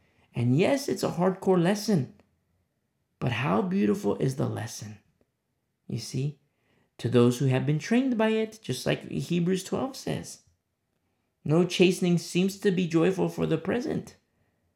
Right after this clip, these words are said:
but afterward, eventually," is how it translates. What does it yield? I mean, what does it yield inside of you?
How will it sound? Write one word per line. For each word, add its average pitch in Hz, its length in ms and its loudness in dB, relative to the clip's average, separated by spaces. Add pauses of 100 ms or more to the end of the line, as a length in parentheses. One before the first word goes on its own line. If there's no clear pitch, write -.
(220)
but 120 340 -4
afterward, 196 1080 -2 (420)
eventually," 156 1120 2
is 165 120 -6
how 170 160 2
it - 80 -4
translates. 202 640 -2 (1000)
What 170 200 -2
does 269 160 -2
it 370 180 0
yield? 247 480 -2 (1800)
I 123 80 0
mean, 113 240 -2
what 113 180 -8
does 127 180 -2
it 143 100 -4
yield 147 260 -2
inside 160 340 -2
of 156 140 -2
you? 262 360 -2